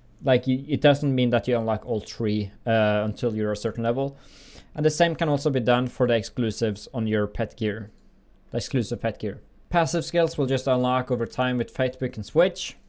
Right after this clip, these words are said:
Talents, again, we've talked about. Mates, it's always worth doing, uh, this. It doesn't give a lot of power, but it's fun. I mean, yeah, it's cool, but it doesn't give a lot of power.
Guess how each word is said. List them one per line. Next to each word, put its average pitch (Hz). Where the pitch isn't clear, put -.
Talents, 156
again, 127
we've 113
talked 127
about. 147
Mates, 226
it's 185
always 196
worth 165
doing, 175
uh, 170
this. 196
It 165
doesn't 160
give 156
a 156
lot 156
of 151
power, 180
but 175
it's 180
fun. 214
I 143
mean, 165
yeah, 208
it's 143
cool, 202
but 156
it 160
doesn't 170
give 165
a 160
lot 156
of 143
power. 117